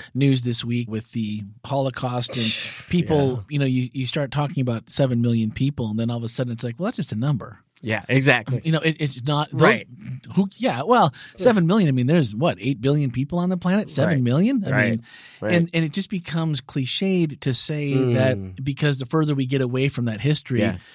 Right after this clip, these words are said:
Speaker 1: the, the less it means
Speaker 2: Right.
Speaker 1: because
Speaker 2: We say
Speaker 1: you
Speaker 2: American slavery.
Speaker 1: you don't, yeah, you don't have,
Speaker 2: Y-,
Speaker 1: you don't have skin
Speaker 2: yeah.
Speaker 1: in the game.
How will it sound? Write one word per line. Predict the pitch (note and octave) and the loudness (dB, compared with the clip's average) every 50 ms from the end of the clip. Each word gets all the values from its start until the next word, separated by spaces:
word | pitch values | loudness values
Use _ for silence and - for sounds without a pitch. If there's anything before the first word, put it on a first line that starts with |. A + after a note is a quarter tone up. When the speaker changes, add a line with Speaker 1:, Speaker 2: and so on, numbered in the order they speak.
| - - _ - | -20 -20 _ -8
Speaker 1:
the, | A#2+ B2+ C3 B2+ B2 A2 | -4 -2 -2 -2 -2 -4
the | A2+ C#3 C3+ | -2 -2 -2
less | B2 A#2+ B2+ C#3 D3 E3 - - | 0 0 0 0 0 0 0 0
it | C3 A#2 G#2+ | -2 -2 0
means | A2+ C3 C#3+ E3 F#3+ F#3 E3 D3+ | 0 2 4 4 4 4 4 4
Speaker 2:
Right. | C#3 C3 B2 | 2 0 0
Speaker 1:
because | C3 C3+ B2 - C#3 B2 | -2 -4 -2 0 2 2
Speaker 2:
We | A2+ | 4
say | A#2 D3 C#3+ | 6 6 6
Speaker 1:
you | C3+ | 6
Speaker 2:
American | B2 B2 A#2+ B2+ C3 B2 - B2 A2 | 6 6 4 4 4 2 2 -2 -4
slavery. | F#2+ - - B2+ B2 A2 F2+ F2+ D#2 D#2+ G#2+ - _ - | -2 -2 0 0 0 0 -2 -6 -10 -12 -14 -16 _ 2
Speaker 1:
you | F3 G3+ | 4 4
don't, | A3+ A3+ C#4 | 4 4 2
yeah, | C#4 | 2
you | - C#3+ F3 | 2 2 2
don't | F#3 - | 4 4
have, | G3+ F3+ D3 | 4 4 4
Speaker 2:
Y-, | C#3 C#3 D3+ - - | 4 2 0 -2 -2
Speaker 1:
you | F#3 G3 | 0 2
don't | A#3 D4 | 4 4
have | E3 C#3+ | 6 6
skin | C#3 A#2 C#3+ | 4 4 4
Speaker 2:
yeah. | C#3+ | 4
Speaker 1:
in | C3 | 2
the | B2+ | 0
game. | G#2+ A2 A#2 B2 F#3+ B3 | -2 -2 -2 0 -2 -2